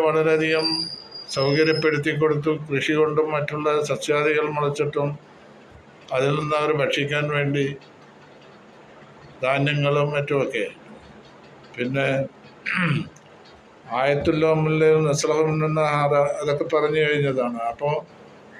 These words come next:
രാത്രി പിന്നെ സൂര്യൻ, ചന്ദ്രൻ, പിന്നെ ഇപ്പോ നൂഹ് നബിയുടെ കപ്പൽ, ഇതെല്ലാം പറഞ്ഞിട്ട് ഇവരെ ഓർമ്മപ്പെടുത്തുകയാണ്.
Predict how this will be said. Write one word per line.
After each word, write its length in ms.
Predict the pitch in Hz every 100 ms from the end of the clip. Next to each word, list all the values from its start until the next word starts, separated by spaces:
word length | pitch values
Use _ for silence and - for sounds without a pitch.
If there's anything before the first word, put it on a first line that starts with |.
| - - - - - - -
രാത്രി 440 | 120 127 - 147 156 156 160 160 - - - -
പിന്നെ 260 | 135 131 139 127
സൂര്യൻ, 440 | 135 139 147 151 156 160 - - -
ചന്ദ്രൻ, 500 | 131 127 135 143 156 151 - - - - - - - - - - - - - - - - - - - - - 113 - - 127 - - - - - - - - - - - - -
പിന്നെ 340 | 147 143 151 147 143 131 - 156 147
ഇപ്പോ 220 | 147 156 156 151
നൂഹ് 240 | 147 151 156
നബിയുടെ 340 | 156 156 143 139
കപ്പൽ, 320 | 123 - 120 - - - - - - - - - - 170
ഇതെല്ലാം 580 | 170 170 170 170 175 170 - - - -
പറഞ്ഞിട്ട് 440 | 143 147 160 160 156
ഇവരെ 180 | 147 151 143
ഓർമ്മപ്പെടുത്തുകയാണ്. 840 | 143 147 147 143 135 131 117 101